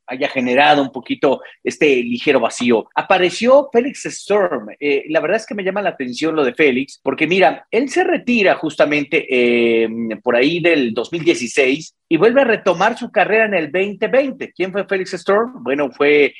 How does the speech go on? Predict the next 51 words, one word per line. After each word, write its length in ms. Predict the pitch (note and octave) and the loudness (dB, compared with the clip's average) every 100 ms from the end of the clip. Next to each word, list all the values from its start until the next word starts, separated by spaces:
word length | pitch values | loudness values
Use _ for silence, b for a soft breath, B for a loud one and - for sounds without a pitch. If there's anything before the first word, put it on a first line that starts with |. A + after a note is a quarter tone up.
| B - | B -2
campeón 560 | B2+ A#2+ C#3+ C3+ D#3+ - | -2 0 0 0 -2 -6
en 100 | A#2+ | -8
la 120 | A2 | -4
categoría 840 | A#2+ A#2+ A2 B2 D3 D3 C#3 B2+ A2+ | -4 -2 0 2 4 4 4 2 0
de 400 | A2+ A2 A2 G#2+ | 0 0 -2 -2
los 200 | A2 G#2+ | -6 -6
super 320 | - G2+ A#2+ G2+ | -12 -6 -6 0
welters 440 | D3+ D3 D3 - | 0 2 -2 -2
y 80 | A2+ | -4
medianos. 500 | A#2 D#3+ A#3+ F3 B2 | -2 0 -2 -4 -4
Ahí 160 | A#2+ | -2
es 80 | B2+ | 0
donde 260 | C#3 C#3 C3 | -2 0 0
él 120 | C3 | 0
estuvo, 440 | B2 C#3+ C3+ C3 b b - | 0 0 2 2 b b -10
eh, 240 | B2+ B2 | -6 -2
trabajando. 720 | D3+ E3 G#3 G#3 F3+ G#3 - - | 0 0 2 0 0 -2 -4 -8
Eh, 260 | C3 B2 B2+ | -8 -6 -4
la 120 | C3 | -2
verdad 180 | C3 D3+ | 0 0
es 100 | - | 0
que 360 | D#3 B2+ A#2 | 2 2 0
de 80 | C3 | -2
repente, 600 | B2+ - D#3 F3 D#3 - _ | -2 -2 -4 0 2 0 _
pues, 140 | - C#3 | -4 -4
se 80 | C#3 | -6
convirtió 340 | D3 D3 F3+ | -4 -2 -2
en 80 | E3+ | -4
un 80 | F3 | 0
campeón 600 | F3 D3 E3 D#3+ E3+ E3 - | 0 2 2 2 -2 -10 -6
que 80 | |
era 200 | D3+ D#3+ | 0 0
de 120 | C#3+ C3 | 0 -2
tantos 340 | C#3+ D3 E3 | -4 -4 -8
campeones 540 | D#3+ D3+ D#3+ D#3+ D#3+ | -8 -4 -4 -2 -4
que 80 | - | 0
había, 480 | F3+ F#3 G3+ G3+ F#3 | 0 2 0 0 -4
uno 220 | E3+ E3 | -4 -4
más 260 | E3+ F#3 G3 | 0 0 -2
que 140 | - | -6
tuvo 280 | D3+ D#3 D#3 | -6 -2 -2
oferta 360 | C#3 - - D#3 | 0 -4 -2 -2
en 100 | D3 | 0
Europa, 420 | D#3 D#3+ D#3 F3+ | -2 0 0 -4
porque 220 | - - C3+ | -6 -4 -2
ahí 80 | |
es 60 | C3+ | -2
donde 200 | C3 A#2 | -4 -4
hizo 200 | A#2+ A#2+ | -6 -8
su 100 | - | -8
camino. 400 | A2 G#2 G2 F2+ | -6 -6 -10 -16